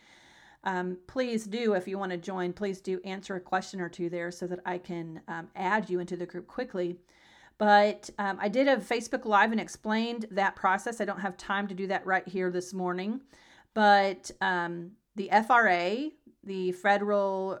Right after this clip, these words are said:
Reimbursement Act, was on the formal calendar along with our I P reform bill, S J R seventy-four. Both of those things got laid over to the informal calendar. And, um, so,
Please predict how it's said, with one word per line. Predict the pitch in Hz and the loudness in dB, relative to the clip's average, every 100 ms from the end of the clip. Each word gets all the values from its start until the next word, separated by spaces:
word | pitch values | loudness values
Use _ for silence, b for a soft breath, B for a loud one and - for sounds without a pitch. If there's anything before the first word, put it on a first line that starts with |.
| - | -12
Reimbursement | 185 190 175 165 165 202 156 | -8 -4 -2 -4 -4 -6 -2
Act, | 170 220 - | -2 -2 -8
was | 208 180 | -8 -4
on | 185 180 | -2 -4
the | |
formal | 180 175 170 165 | -4 -6 -4 -6
calendar | - 170 180 202 240 269 - | -2 -2 -2 -4 -4 -4 -6
along | 170 160 175 175 180 175 | -8 -6 -4 -2 -4 -4
with | 165 208 240 220 - _ b b b b - | -2 0 0 -4 -10 _ b b b b -6
our | 185 185 - | -2 0 2
I | 170 | 0
P | 170 190 226 | 0 -4 -2
reform | 214 185 180 170 | -2 -4 -4 -4
bill, | 165 165 180 | -4 -4 -2
S | 170 170 | -4 -6
J | 180 | -2
R | 180 175 | -2 -2
seventy-four. | 170 180 180 170 208 202 175 | -4 -4 -4 -4 -4 -2 0
Both | 180 220 311 | 0 0 0
of | 220 | 0
those | 190 180 | -2 -4
things | 185 185 - | -6 -6 -4
got | 170 - | -6 -2
laid | 180 180 | 0 2
over | 170 214 180 | 0 0 -2
to | 180 180 | -4 -6
the | 170 - | -8 -6
informal | 208 269 269 180 160 | -4 -4 -4 -6 -6
calendar. | 156 165 156 160 175 220 294 - b b b b b - | -6 -2 -2 -2 -4 -2 -4 -10 b b b b b -4
And, | 214 208 196 196 202 196 - | 2 4 4 2 -2 -6 -2
um, | 185 175 175 180 | 0 2 0 -2
so, | 170 - 220 202 202 196 196 190 | -6 0 4 6 4 2 -2 -4